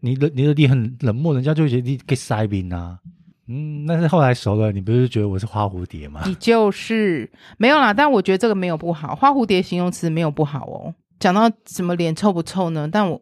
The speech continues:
Speaker 2: 我，我跟你讲，最近就我们公司那个长廊给了我很多的，心里有很多小剧场。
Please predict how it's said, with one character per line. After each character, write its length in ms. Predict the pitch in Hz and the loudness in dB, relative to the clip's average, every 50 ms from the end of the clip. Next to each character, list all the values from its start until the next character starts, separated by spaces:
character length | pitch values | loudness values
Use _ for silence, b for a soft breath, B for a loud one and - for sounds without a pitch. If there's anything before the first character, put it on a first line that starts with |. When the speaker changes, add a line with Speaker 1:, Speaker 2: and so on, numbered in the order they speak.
| _ _ | _ _
Speaker 2:
我， 240 | 185 170 156 - _ _ | -2 -2 -2 -2 _ _
我 120 | - 165 | -12 -4
跟 160 | - 202 220 | 0 2 2
你 100 | 220 220 | 2 2
讲， 240 | 208 208 170 151 151 | 2 0 -2 -4 -4
最 160 | 151 202 196 | -2 -2 -2
近 340 | 180 - 202 185 170 143 131 b b b b b b b b b b b b _ _ | 0 0 -2 -2 -2 -6 -8 b b b b b b b b b b b b _ _
就 160 | - 233 220 | 0 2 2
我 80 | - 180 | 2 2
们 160 | 170 165 170 165 | -2 -2 -2 0
公 200 | - 208 208 202 | 2 4 4 2
司 220 | 202 - 208 202 | 2 0 0 2
那 100 | 196 190 | 2 2
个 100 | 180 180 | 2 0
长 380 | 175 - - - 165 160 160 165 | 0 -2 -4 -4 -4 -2 -2 -2
廊 220 | 165 151 151 156 156 | -2 -2 -4 -4 0
给 160 | - 165 156 | 2 2 2
了 80 | 160 156 | 2 2
我 220 | 151 151 151 151 | 0 0 -2 -2
很 320 | 147 - - 143 139 143 | -4 -6 -6 -6 -6 -4
多 240 | - 165 165 160 165 | -2 -2 0 0 -2
的， 500 | 156 - 151 143 139 131 - - - 147 156 b b b b b b b b b | -2 -4 -4 -4 -4 -6 -6 -8 -10 -12 -12 b b b b b b b b b
心 320 | - - - 214 202 196 | -14 0 2 4 4 4
里 80 | 185 170 | 4 2
有 120 | 160 160 | 2 2
很 180 | 160 165 156 143 | 2 2 0 0
多 160 | 151 151 156 | 0 -2 -2
小 200 | - - 139 123 | -2 -2 -4 -4
剧 260 | 120 - - 160 - - | -4 -4 -4 -4 -2 -2
场。 400 | - - - - - - 160 | -6 -8 -8 -10 -14 -16 -18